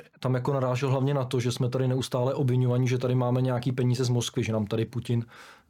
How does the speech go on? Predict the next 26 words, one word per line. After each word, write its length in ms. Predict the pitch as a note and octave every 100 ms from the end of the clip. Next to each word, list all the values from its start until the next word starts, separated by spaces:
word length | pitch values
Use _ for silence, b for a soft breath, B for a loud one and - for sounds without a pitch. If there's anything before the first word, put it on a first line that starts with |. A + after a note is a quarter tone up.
| C3+
eh, 20 |
posílá 440 | A#2 A#2+ - B2 B2
o-, 180 | F2 - _
ohromný 340 | - B2 B2 B2
peníze, 380 | B2 B2 A#2+ C3
ze 200 | - B2+
kterých 280 | - B2 A#2+
my 120 | B2
tady 180 | B2+ B2
jako 200 | - C3
živíme 340 | A#2+ B2 B2+
tu 140 | B2+ D3
alternativní 440 | B2+ B2 A#2+ C3
mediální 380 | B2+ B2 A#2+ B2
scénu. 320 | A#2+ B2 A#2
Prosím 200 | G#2+ A2
vás, 180 | B2+ B2+
řekněte 300 | - A#2+ B2
mi, 80 | B2+
kde 100 | B2
ty 100 | B2
peníze 340 | B2+ B2 A#2+ A#2+
jsou, 340 | - A#2+ A2+
já 80 | A#2
je 60 |
nevidím. 400 | A#2 A2+ A2+ A2